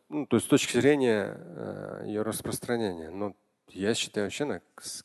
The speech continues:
крайне важная по своему содержанию. В том числе здесь целый блок: завещание, деление наследства,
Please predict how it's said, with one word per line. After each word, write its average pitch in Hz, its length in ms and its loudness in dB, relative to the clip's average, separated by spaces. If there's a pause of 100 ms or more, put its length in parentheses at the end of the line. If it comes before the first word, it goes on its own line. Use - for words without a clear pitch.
(100)
крайне 120 520 2
важная 113 460 4
по 95 140 -10
своему 101 260 -8
содержанию. - 600 -6 (760)
В - 80 -10
том 143 180 4
числе 131 300 2
здесь 104 220 0
целый 160 300 4
блок: 123 360 6 (100)
завещание, 107 880 2 (480)
деление 135 500 6
наследства, 113 760 -2